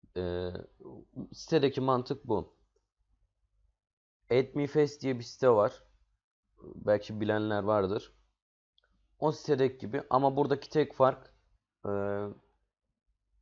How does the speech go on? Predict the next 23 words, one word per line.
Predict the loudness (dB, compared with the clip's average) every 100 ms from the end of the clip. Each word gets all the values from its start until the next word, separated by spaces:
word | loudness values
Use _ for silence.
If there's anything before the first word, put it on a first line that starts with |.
| _ _ _ _ _ _ _ _ -4
link | -2 -2 -4
tıklatıyorsunuz. | -10 -6 -6 -8 -14 -16 -20 _ _ _ _ _ _ _ _ _ _ _ _ _ _ 2
Bence | 4 4 2
güzel | 0 2 4 4
bir | -2
sistem. | -12 -8 -6 -8 _ _ _ _ _ _ _ _
Hem | -4 0 2
de | 2 0 _ _ _ _ _ _ _ -2
gerçek | 4 4 4 -4 -4
insanlar | -4 -2 0 0 -2 -6
tıklıyor. | -14 -6 -6 -6 -10 _ _ _ _ _ _ _ _ _ _ _ _ _ -20
Yani | -18 -18 _ -20 -18
hile | -6 -2 2 2
olduğunu | 2 -2 -4
da | -4
düşünmüyorum | -6 -6 -4 -4 -4 -8 -12
bu |
şekilde. | -14 -14 -8 -4
Herkes | -4 -4 -4 -6
birbirinin | -6 -6 -6 -6 -6
linkine | -6 -6 -8
tıklıyor | -8 -12 -12 -6
puanlarla. | -6 -6 -8 -6 -6